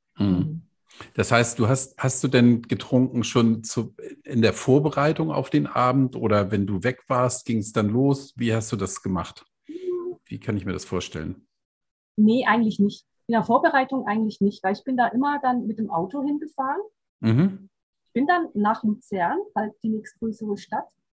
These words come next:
Speaker 1: Mhm.
Speaker 2: ähm, hab das Auto da bei einem Freund von mir hingestellt und dann ging's los. Ja.
Speaker 1: Mhm.
Speaker 2: Also ich bin da schon, nicht schon angetüttelt ins Auto gestiegen, das zum Glück nicht.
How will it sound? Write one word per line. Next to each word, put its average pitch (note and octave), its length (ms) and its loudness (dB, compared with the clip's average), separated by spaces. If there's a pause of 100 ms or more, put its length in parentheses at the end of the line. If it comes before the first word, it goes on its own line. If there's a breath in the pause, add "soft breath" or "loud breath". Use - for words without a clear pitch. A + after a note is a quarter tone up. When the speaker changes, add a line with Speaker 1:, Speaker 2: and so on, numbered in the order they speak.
Speaker 1:
Mhm. A#2 360 0 (520)
Speaker 2:
ähm, G#3+ 580 2 (100)
hab - 320 -4
das A#3 200 -8
Auto D#4 580 -2
da A#3 420 -2
bei G#3+ 160 0
einem G#3 240 2
Freund D4 360 -6
von C4 160 -2
mir B3 240 -2
hingestellt F4+ 760 -4 (280)
und A3+ 300 -2 (100)
dann G#3 240 2
ging's F#3+ 260 -2
los. E3 380 -6 (380)
Ja. A2 180 4
Speaker 1:
Mhm. G2+ 300 -2 (540)
Speaker 2:
Also - 180 -8
ich - 80 -14
bin G#3 120 -2
da G3+ 140 -2
schon, G#3 340 -6
nicht A3+ 200 -4
schon A3 280 -2
angetüttelt G#3+ 600 -6
ins G3+ 200 -6
Auto A#3 220 -6
gestiegen, B3+ 460 -6
das G3+ 180 -10
zum G#3 140 -2
Glück F#3+ 180 -6
nicht. - 300 -6